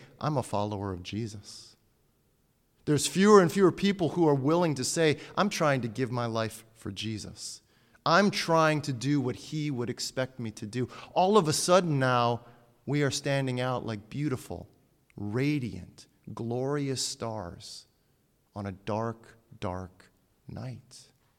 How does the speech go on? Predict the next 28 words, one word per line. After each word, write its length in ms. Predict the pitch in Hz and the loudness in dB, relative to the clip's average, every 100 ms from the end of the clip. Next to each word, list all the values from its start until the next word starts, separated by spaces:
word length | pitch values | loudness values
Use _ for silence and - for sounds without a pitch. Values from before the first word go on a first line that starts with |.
| _ _ _ _ _ _ _ _ | _ _ _ _ _ _ _ _
One 160 | 120 135 | -4 -4
of 140 | 123 | -4
God's 400 | 131 127 131 - | -2 -2 -2 -6
redemptive 1040 | 117 110 - 139 143 143 98 87 90 - _ _ _ _ _ _ _ | -10 -10 -4 -2 -2 -6 -10 -12 -14 -20 _ _ _ _ _ _ _
purposes. 920 | - 117 - 92 - 98 - - - _ _ _ _ _ _ _ - | -12 -12 -10 -14 -16 -18 -20 -20 -20 _ _ _ _ _ _ _ -4
So 160 | 160 | 2
there 180 | 147 208 | 8 10
is 120 | 220 | 10
a 80 | 220 | 8
remnant. 680 | 196 220 180 110 - - - - - | 8 6 4 0 -6 -14 -16 -20 -2
There 140 | 156 | 4
was 160 | 151 151 | 6 6
a 80 | 151 | 6
remnant 440 | 151 226 240 226 | 8 8 8 6
in 140 | 185 170 | 6 4
Israel. 560 | 202 190 208 214 220 - - - | 4 4 2 2 0 -6 -20 -8
There 140 | - 143 | 2 4
was 160 | 147 | 6
a 60 | 143 | 6
remnant 420 | 131 196 233 226 | 8 10 10 8
in 120 | 185 | 6
Paul's 460 | 160 180 180 185 151 | 4 4 6 6 4
days. 300 | 180 180 - - - | 2 2 2 -6 0
There 160 | 160 160 | 8 8
is 100 | 151 | 10
a 80 | 151 | 6
remnant 840 | 131 135 185 202 196 185 - - | 6 6 6 6 4 0 -6 -18
today. 580 | - 147 120 117 90 98 | -6 -4 -2 -4 -4 -12